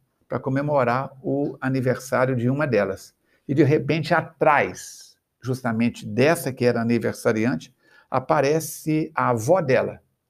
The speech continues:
na foto, sorrindo e fazendo, e fazendo-se visível e registrada pela câmera.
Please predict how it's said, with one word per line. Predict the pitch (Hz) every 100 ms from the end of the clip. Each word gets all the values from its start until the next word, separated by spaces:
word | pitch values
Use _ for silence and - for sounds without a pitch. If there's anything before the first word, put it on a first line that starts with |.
| _ _
na | 127 131
foto, | - - 175 170 - - _ _ _ _
sorrindo | - 170 165 120 180 196 175 - _
e | 160
fazendo, | 147 165 135 143 147 135 135 123 110 104 123 _ _ _ _
e | -
fazendo-se | - 139 107 135 139 131 -
visível | 127 180 131 151 160 196 208 - -
e | 175 170
registrada | 170 190 196 - 165 160 180
pela | 175 226 285
câmera. | 285 202 196 196